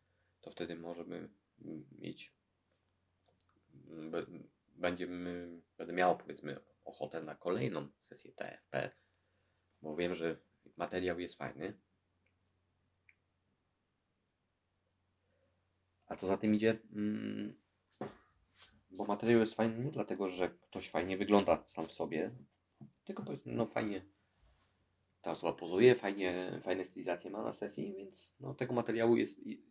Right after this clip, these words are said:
w stanie jesteśmy w tego, w tym jednym popołudnie tam, czy jednym po-, przedpołudnie, czy tam, powiedzmy, jakiś tam slot sesyjny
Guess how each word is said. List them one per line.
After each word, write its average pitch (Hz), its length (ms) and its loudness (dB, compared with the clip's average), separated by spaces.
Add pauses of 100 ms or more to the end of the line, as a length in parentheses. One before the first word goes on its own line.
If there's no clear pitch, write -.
w - 200 -20
stanie 101 260 -4
jesteśmy 101 340 -8
w - 40 -18
tego, 95 260 -4 (480)
w - 20 -20
tym 95 160 -4
jednym 95 240 -2
popołudnie 95 480 -2
tam, 87 340 -8
czy - 140 -10
jednym 90 260 -6 (180)
po-, - 160 -6 (840)
przedpołudnie, 101 680 2 (1120)
czy - 140 -20
tam, - 140 -14
powiedzmy, - 320 -12
jakiś - 200 -14
tam - 140 -12 (520)
slot - 340 6
sesyjny 104 600 2